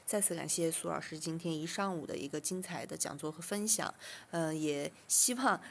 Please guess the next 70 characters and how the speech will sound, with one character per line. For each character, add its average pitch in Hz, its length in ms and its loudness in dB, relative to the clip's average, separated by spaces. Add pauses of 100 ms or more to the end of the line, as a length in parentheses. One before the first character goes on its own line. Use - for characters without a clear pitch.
等 156 220 -2
这 180 180 0
个 170 140 2
疫 220 120 -2
情 196 160 2
过 226 160 4
去 226 140 0
之 233 140 -2
后 262 180 4
呢， 180 160 2
我 156 100 -2
们 151 200 -2
能 156 160 -2
够 180 180 2
有 160 160 0
机 - 240 0
会 185 240 2
邀 170 200 2
请 160 280 2
苏 - 160 -2
老 151 100 0
师 160 180 -4
来 151 180 -2
到 254 140 2
湖 - 140 -2
南 165 140 0
省 151 180 -4
博 135 140 2
物 160 80 4
馆， 160 220 0
和 156 140 -2
我 156 120 0
们 - 180 -4
的 156 80 -2
观 180 240 0
众 214 160 2 (240)
进 185 160 -2
行 170 160 -2
一 160 120 -2
个 165 160 2
面 190 180 4
对 185 100 2
面 220 220 2
的 185 80 0
交 190 280 4
流。 151 220 6 (300)
那 240 100 -2
在 220 140 4
讲 196 220 2
座 220 160 2
的 202 100 2
最 240 220 4
后 277 220 4
呢， 156 200 2 (240)
同 165 140 2
样 196 180 4
是 170 400 2
非 - 140 0
常 196 140 2
遗 160 180 -2
憾， 180 260 2
由 160 160 2
于 165 100 0
这 175 140 0
个 175 140 2
平 156 320 -4
台 196 160 2
的 156 100 -2
限 240 340 4
制， 160 160 0